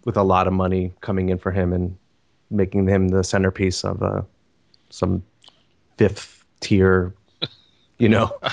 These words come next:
Speaker 2: Oh, no.
Speaker 1: international side. I don't know.
Speaker 2: Middle Eastern club. Could that actually be us if Qatar are <laughs> successful in their bid? <laughs>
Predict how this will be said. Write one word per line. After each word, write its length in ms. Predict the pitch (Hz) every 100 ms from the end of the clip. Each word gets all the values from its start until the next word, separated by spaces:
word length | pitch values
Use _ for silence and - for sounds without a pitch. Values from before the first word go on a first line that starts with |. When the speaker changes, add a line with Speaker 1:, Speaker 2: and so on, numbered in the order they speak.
| - - - -
Speaker 2:
Oh, 40 |
no. 20 |
Speaker 1:
international 560 | 139 113 104 98 - 92
side. 280 | 110 101 101
I 60 |
don't 120 | 104 95
know. 160 | 92 - _ _ _ - _
Speaker 2:
Middle 240 | 120 117 113
Eastern 280 | 110 - 104
club. 240 | 117 117 -
Could 240 | - 131 123
that 160 | 135 98 -
actually 320 | 117 - 110
be 180 | 87 87
us 340 | 107 - - -
if 120 | 101
Qatar 600 | - 107 - 117 113 107
are 240 | 92 92 95
<laughs> 200 | 127 -
successful 420 | 117 123 113 117
in 80 | 98
their 140 | 101
bid? 260 | 95 147
<laughs> 40 | -